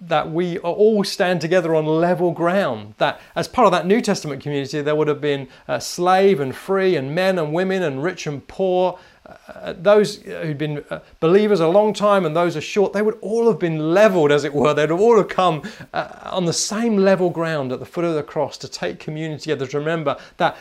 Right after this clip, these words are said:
the thing that binds us together, the thing that unifies us, is not that we've got things in common, really.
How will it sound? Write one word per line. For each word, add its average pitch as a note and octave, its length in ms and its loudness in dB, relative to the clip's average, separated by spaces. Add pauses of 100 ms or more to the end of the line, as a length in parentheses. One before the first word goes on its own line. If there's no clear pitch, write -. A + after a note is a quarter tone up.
the E3 120 -4
thing B3+ 240 2
that D#3+ 160 2
binds F#3 340 2
us F3 140 -4
together, F#3+ 420 0
the D#3+ 140 2
thing A3+ 260 2
that D#3 120 -2
unifies G3 760 0
us, A3 240 -4
is F#3+ 140 -10
not B3+ 240 -2
that E3 160 -8
we've E3 500 -6
got D#3+ 220 -6
things E3 240 -2
in D3 160 -4
common, D#3 380 0
really. D#3 440 4